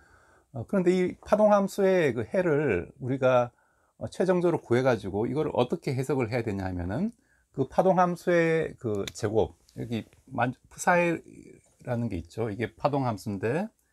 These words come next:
어, 이 프사이의 그 절대값의 제곱을 여기서 요 위치에서 발견될 그 확률로 우리가 해석을 해야 됩니다.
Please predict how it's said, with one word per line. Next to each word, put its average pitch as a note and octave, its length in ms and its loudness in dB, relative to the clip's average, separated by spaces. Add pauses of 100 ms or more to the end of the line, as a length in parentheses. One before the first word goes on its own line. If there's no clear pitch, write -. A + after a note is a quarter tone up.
(400)
어, A2+ 160 -10
이 B2+ 120 -4
프사이의 E3+ 720 0 (1400)
그 A#2 220 -8
절대값의 D#3+ 640 0
제곱을 C3 600 0 (920)
여기서 D#3 540 4 (120)
요 D3 160 0
위치에서 D#3 540 0
발견될 A#2 720 2 (220)
그 F#2 320 -6
확률로 A3+ 420 4
우리가 A#2 240 0
해석을 A#2+ 400 -4
해야 G#2+ 100 -4
됩니다. E2+ 380 -10